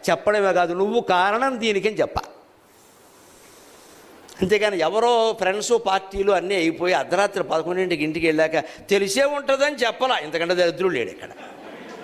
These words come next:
తెలిసే ఉంటుందని చెప్పలేదా? ఆడు చెప్తాడేమో, ఆడెవడో చెప్పడానికి, నువ్వు మొగుడైన తర్వాత.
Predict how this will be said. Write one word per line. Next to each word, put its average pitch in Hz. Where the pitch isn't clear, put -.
తెలిసే 147
ఉంటుందని 190
చెప్పలేదా? 160
ఆడు 185
చెప్తాడేమో, 233
ఆడెవడో 208
చెప్పడానికి, 143
నువ్వు 160
మొగుడైన 156
తర్వాత. -